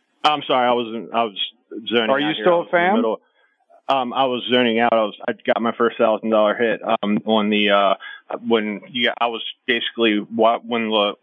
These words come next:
Speaker 1: when I heard the L word, I was putting together a GoFundMe for two hundred and fifty million dollars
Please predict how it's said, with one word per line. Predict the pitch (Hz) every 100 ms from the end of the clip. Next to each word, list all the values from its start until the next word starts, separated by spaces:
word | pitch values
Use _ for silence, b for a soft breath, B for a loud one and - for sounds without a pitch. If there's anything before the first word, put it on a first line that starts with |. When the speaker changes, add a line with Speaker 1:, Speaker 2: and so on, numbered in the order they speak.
| 110
Speaker 1:
when | 120 113
I |
heard | 107 120 110
the |
L | 107 113
word, | 120 120 117 - B B -
I | 107
was | 107 104 -
putting | - 120 110
together | 110 110 107 104
a | 90
GoFundMe | 107 104 107 110 104 95 95 -
for | 104
two | 98 131
hundred | 117 110 95
and | 110
fifty | 110 107
million | 101 101
dollars | 98 104 101